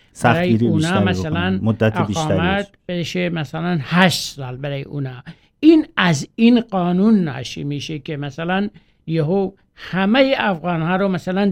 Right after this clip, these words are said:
Speaker 1: در بر می‌گیره. متاسفانه خب این خیلی،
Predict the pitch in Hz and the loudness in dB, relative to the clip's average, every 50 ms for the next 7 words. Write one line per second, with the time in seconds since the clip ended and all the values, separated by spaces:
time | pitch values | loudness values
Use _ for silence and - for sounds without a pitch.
0 | 160 160 185 175 180 185 180 170 202 202 202 190 170 147 139 131 135 147 135 139 | 0 0 2 2 4 4 4 6 8 8 8 6 6 2 -2 -4 -4 -4 -4 -4
1 | 139 151 165 160 - 165 160 156 143 - - 175 165 - - 175 165 165 180 220 | -2 -2 -4 -4 -4 -4 -4 -4 -4 -6 -8 -8 -8 -6 -6 -4 -4 -2 0 0
2 | 226 233 - _ _ _ _ _ _ _ _ _ _ - 180 180 180 - _ _ | -2 -2 -4 _ _ _ _ _ _ _ _ _ _ -2 -2 -2 -2 -4 _ _
3 | - 185 175 180 175 170 175 - _ - - - 170 170 160 165 165 165 160 | -4 -2 -2 -2 -2 -4 -8 -12 _ -12 -6 -4 -4 -4 -4 -4 -6 -8 -10